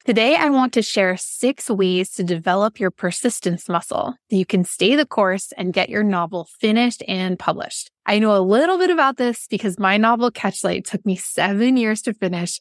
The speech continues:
and then another six years to get published. One of my goals as a coach is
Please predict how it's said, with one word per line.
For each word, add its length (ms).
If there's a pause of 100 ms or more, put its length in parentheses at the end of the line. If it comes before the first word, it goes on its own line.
and 100
then 140
another 460
six 580
years 360
to 80
get 160
published. 680
One 260
of 60
my 180
goals 420
as 220
a 80
coach 480
is 180